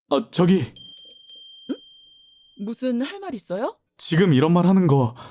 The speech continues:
Speaker 1: 이상하게 보일 수도 있겠지만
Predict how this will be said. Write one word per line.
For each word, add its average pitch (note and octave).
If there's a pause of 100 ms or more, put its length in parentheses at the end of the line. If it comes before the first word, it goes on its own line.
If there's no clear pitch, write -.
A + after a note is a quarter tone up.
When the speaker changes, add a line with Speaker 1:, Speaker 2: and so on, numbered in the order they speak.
(1000)
Speaker 1:
이상하게 C3
보일 A#2+
수도 A#2+
있겠지만 G2